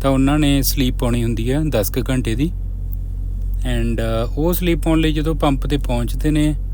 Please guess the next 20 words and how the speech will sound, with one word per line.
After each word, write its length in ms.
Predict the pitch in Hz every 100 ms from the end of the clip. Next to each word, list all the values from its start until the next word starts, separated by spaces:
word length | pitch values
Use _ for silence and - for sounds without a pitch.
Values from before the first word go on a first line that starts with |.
| -
ਟਰੱਕ 280 | 131 117 123
ਵਾਲੇ 240 | 120 113
'ਤੇ, 220 | 110 139 - - - - - -
ਤਾਂ 80 | -
ਕਈ 160 | - 170
ਵਾਰੀ 180 | 175 185
ਉੱਥੇ 260 | 147 151
ਵੀ 80 | 156
ਜਗ੍ਹਾ 260 | 143 123 117
ਨਹੀਂ 120 | 113
ਮਿਲਦੀ 340 | 110 107 110
ਹੈਗੀ। 240 | 120 143 160 - - - - - - - - -
ਤਾਂ 80 | 131
ਇਹ 200 | 135 143
ਕਾਫੀ 300 | 127 117 139
ਜ਼ਿਆਦਾ 280 | 123 117
ਦਿੱਕਤ 380 | 117 117 - 113
ਆ 120 | 113
ਜਾਂਦੀ 360 | 110 113 113
ਆ। 100 | 113